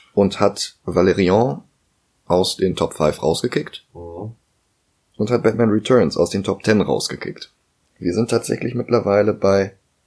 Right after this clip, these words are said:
Speaker 1: achtzehn Filmen
Speaker 2: Mhm.
Speaker 1: und ich finde, Snowpiercer hat sich sehr gut geschlagen. Dann ist der halt nicht Top drei, okay.
Speaker 2: Top drei sind Spider-Man, also Into the Spider-Verse, Superman achtundsiebzig und Blade.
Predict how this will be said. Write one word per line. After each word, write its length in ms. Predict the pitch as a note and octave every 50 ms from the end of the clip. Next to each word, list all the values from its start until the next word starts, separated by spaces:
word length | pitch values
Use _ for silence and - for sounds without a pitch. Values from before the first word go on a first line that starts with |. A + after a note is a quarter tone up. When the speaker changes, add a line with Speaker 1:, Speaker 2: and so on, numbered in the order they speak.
| _ _ _ _ _ -
Speaker 1:
achtzehn 680 | G2 A2 G#2+ - - - - - G2+ F#2 F2+ - - -
Filmen 540 | - - - G2+ A2 B2 D3+ F3+ - - - _ -
Speaker 2:
Mhm. 400 | F2+ F2+ F2+ F2+ G#2 A#2 B2+ B2+ - _ _ _ _ _ _ _ _ _ _ _ _ - -
Speaker 1:
und 180 | - E2 F#2 -
ich 200 | G2+ F#2 - -
finde, 260 | - A2 G2+ G#2 G#2
Snowpiercer 640 | - - G2 G2+ G2 - - G2+ F#2+ - G#2 G2 F#2+
hat 160 | G2 G2+ -
sich 320 | - G2 - - - - _ _ -
sehr 240 | - - G2 F#2+
gut 180 | F2+ F2 E2 -
geschlagen. 440 | - - - - C#2 C#2 C#2 D2 - _ _ _ _ _ _ _ _ _ _ _ _ _ _ _ _ _ _ _ _ -
Dann 180 | F#2 F#2 -
ist 140 | - - -
der 140 | - E2 D2+
halt 160 | C#2+ - -
nicht 180 | C#2 B1 - -
Top 160 | - - -
drei, 300 | - - - - - C#2
okay. 380 | - - - - D#2+ D2 - - _ _ _ _ - - - - _ _ _ _ _ _ _ - - - G#2+ -
Speaker 2:
Top 200 | - A2+ G#2+ -
drei 260 | A2 F#2 G#2 A2+ C3
sind 480 | B2 G#2+ G2+ G#2 G#2 G#2+ G#2+ G2+ - -
Spider-Man, 840 | - - - - - A2 A#2 B2+ B2+ B2 B2+ B2+ B2+ B2+ B2+ B2+ B2+ -
also 260 | - G2 F2 E2+ F#2 E2+
Into 180 | F2 F2+ G2+ F#2
the 100 | F2+ E2+
Spider-Verse, 1000 | - - - G#2 A2 A2+ A2 G2+ G#2+ A2 A2 A2 A2 A2 - - - - - -
Superman 480 | - G#2 G2 - A2 G#2 G2 G2 F#2+ E2
achtundsiebzig 920 | F2 - - G2 F#2+ F2+ G#2 A2 - - - - A2 A2 G#2+ - - -
und 140 | F#2 F#2 D#2+
Blade. 340 | D2+ D#2+ D2+ C2 A#1+ - -